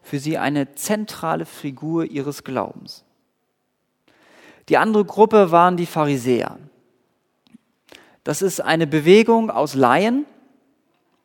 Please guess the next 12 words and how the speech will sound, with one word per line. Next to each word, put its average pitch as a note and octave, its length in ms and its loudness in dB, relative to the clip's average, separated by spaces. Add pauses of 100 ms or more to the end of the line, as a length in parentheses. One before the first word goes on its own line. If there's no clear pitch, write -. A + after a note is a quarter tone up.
(420)
die D3 80 2
hauptsächlich F3 640 0
aus D#3 160 -2
der D3+ 100 -2
Mittelschicht D3+ 500 -6
stammt. - 440 -18 (1160)
Sie D3 220 -4
waren F#3 300 4
für F3+ 120 -4
ihre D#3+ 760 0 (240)
hervorgehobene F#3 720 0
Frömmigkeit E3 1040 -2